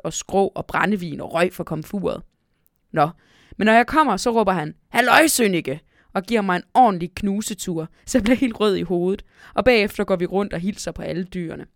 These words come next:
Hunden Sofus bider mig i buksebenet, og gamle Lotte rykker mig i ærmet, fordi hun tror, jeg har en sukkerknald i lommen. Så giver jeg hende et stykke tyggegummi, eller to, i stedet for, og så ser hun mægtigt tilfreds ud. Lotte holder ganske forfærdeligt meget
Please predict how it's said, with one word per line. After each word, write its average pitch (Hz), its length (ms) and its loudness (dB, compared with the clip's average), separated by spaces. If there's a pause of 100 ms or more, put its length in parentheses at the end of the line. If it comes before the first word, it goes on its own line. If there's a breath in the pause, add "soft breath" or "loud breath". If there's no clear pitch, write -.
(440)
Hunden 226 300 0
Sofus 196 600 -2 (320)
bider 202 200 2
mig 160 160 -6
i 156 40 -4
buksebenet, 170 760 -4
og 170 120 -8
gamle 202 320 2
Lotte 185 240 0
rykker 190 280 -2
mig 165 200 -4
i - 80 -8
ærmet, 180 400 -2
fordi 175 160 -6
hun 175 180 -4
tror, 190 240 -2
jeg 160 120 -2
har 165 80 -6
en 160 80 -10
sukkerknald 170 580 -6
i 156 60 -6
lommen. 156 440 -8 (440 loud breath)
Så 233 140 -2
giver 220 160 2
jeg 185 80 2
hende 175 140 -2
et 156 60 -12
stykke 180 260 -6
tyggegummi, 160 600 -4 (340 soft breath)
eller 160 160 0
to, - 400 0 (320 soft breath)
i 277 40 -8
stedet 190 400 -2
for, 160 280 -4
og 175 120 -2
så 240 80 4
ser 180 180 -2
hun 139 280 -12
mægtigt - 360 -6
tilfreds - 400 -8
ud. 156 140 -6 (1400)
Lotte 202 460 2
holder 180 200 -2
ganske 202 460 -2
forfærdeligt 185 560 -2
meget 151 400 -6